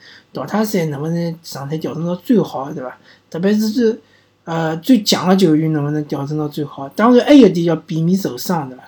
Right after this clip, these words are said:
搿是非常非常重要的，特别是辣盖现在搿赛制里向。葛末再讲到就是讲搿眼球员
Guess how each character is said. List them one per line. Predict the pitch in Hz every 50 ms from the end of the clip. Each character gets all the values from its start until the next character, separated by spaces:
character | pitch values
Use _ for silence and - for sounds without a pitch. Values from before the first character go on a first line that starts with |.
| _
搿 | - 185 208
是 | 220 208 196 196 -
非 | - - - - 254 247
常 | 220 175 147
非 | - 175
常 | 160 147 143
重 | 143 - 139 127 -
要 | 190 143
的， | - - _ _ _ _ _ - - _ - _ _
特 | 151 151
别 | 180 196
是 | 220 220
辣 | 185 151
盖 | 151 170 165
现 | 156 139
在 | 151 156
搿 | 156 156
赛 | 151 - 160 151
制 | 147 - 185
里 | 170 156 127
向。 | - - 135 131 - _ _ _ _ _ _ _ _ _ _ _ _ _ _ _
葛 | - 247
末 | 254 269 262 262 240 - - _ _ _ _ _ _ _ _ _ _ _ _ - _
再 | - - 285 285 269 247 226 214
讲 | 208 214 - 214 208 202
到 | 185 214 220 220 220
就 | 196 170 147
是 | 156 160
讲 | 180 185 190 180 170
搿 | - 147 156
眼 | 165 185 185
球 | 185 143 143
员 | 165 180 180 160 -